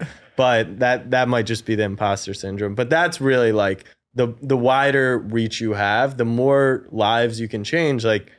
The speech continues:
you know, Gary Vee probably changed both our lives, not entirely, but to a degree, and just being able to impact people a little bit,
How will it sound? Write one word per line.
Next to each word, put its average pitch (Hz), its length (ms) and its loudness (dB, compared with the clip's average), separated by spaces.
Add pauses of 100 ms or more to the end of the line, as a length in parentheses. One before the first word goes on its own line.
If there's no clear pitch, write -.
(200)
you 117 40 -2
know, 117 100 2
Gary 110 320 2
Vee 135 180 0
probably 101 380 -2
changed 104 420 -8
both 104 220 -2
our 104 120 2
lives, 104 360 0 (240)
not 202 180 2
entirely, 131 640 2 (160)
but 120 320 0 (160)
to 127 160 0
a 113 60 4
degree, 107 480 0 (240)
and 120 160 -2
just 117 160 -2
being 110 160 0
able 107 180 0
to 104 80 0
impact 101 460 -2
people 101 340 -4
a 92 100 -4
little 101 200 0
bit, 139 280 0